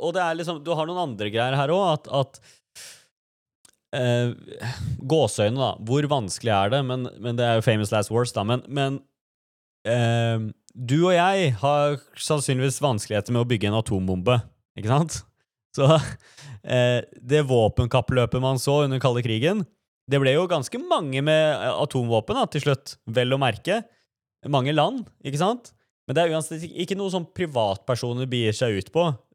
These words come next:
med, ved sine fulle fem, på en måte. Eh, ei heller små selskaper. Men med, med, med K I, da, så, så er det jo nettopp det. Eh, og når du har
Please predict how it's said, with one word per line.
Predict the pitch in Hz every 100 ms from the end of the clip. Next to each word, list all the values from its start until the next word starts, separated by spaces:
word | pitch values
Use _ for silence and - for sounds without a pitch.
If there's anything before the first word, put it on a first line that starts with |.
| -
med, | 127 123 123 120 120 120 117
ved | 117 113
sine | 120
fulle | 120 120 107
fem, | 180
på | 185 170
en | 170
måte. | - 175 _ - - _
Eh, | - 143 -
ei | 139 151 151
heller | 139 151
små | - 123 131
selskaper. | 147 104 - 90 - 117 117 - _ _ _ _ _ _ _ _ _ - -
Men | 123 131 160 175
med, | 131 143 147 156 165 165 -
med, | 110 139 139 139 139 135 135 135 135 131
med | 135 131
K | 147 123
I, |
da, | 208 247
så, | - 180 -
så | 143 165 160 -
er | 107 107 104
det | 156
jo | 180
nettopp | 131 - 170
det. | 220 226 - _ _ _ _ -
Eh, | 139
og | - 160
når | 156 160
du | 151
har | 151